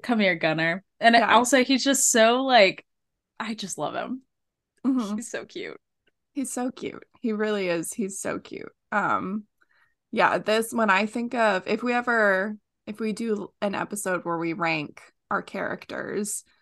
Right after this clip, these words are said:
Speaker 2: uh, he would be in my top
Speaker 1: You think he
Speaker 2: characters.
Speaker 1: would?
Speaker 2: Mm-hmm.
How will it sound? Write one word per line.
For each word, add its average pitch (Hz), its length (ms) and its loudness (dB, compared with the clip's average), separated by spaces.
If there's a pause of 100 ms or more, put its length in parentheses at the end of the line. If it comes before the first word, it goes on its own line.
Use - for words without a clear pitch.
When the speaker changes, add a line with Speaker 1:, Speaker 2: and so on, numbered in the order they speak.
(520)
Speaker 2:
uh, 185 440 4 (680)
he 208 260 -6
would 165 240 -8
be - 420 -8 (100)
in 208 160 -10
my - 180 -8
top - 300 -10
Speaker 1:
You 196 160 -2
think 180 220 2
he 185 60 2
Speaker 2:
characters. 160 400 4 (380)
Speaker 1:
would? 208 80 -4
Speaker 2:
Mm-hmm. 208 240 -6